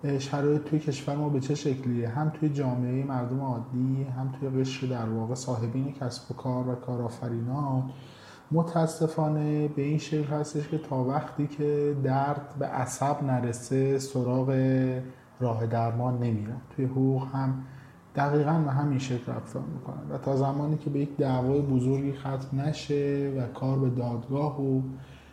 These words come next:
اینجور موارد نکشه سراغ حقوقدان نمیرن، تازه همون زمانش هم باز خیلیان نمیرن.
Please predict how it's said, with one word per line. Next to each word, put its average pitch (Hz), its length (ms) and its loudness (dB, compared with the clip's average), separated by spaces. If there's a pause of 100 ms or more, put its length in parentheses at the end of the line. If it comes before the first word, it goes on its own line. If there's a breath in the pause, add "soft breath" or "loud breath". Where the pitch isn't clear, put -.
(880 loud breath)
اینجور 156 320 4
موارد 143 480 2
نکشه 151 360 0
سراغ 165 420 4
حقوقدان 139 580 2
نمیرن، 123 440 2
تازه 135 240 2
همون 156 300 6
زمانش 143 500 2
هم 139 160 0
باز 135 200 0
خیلیان 131 460 4
نمیرن. 127 380 0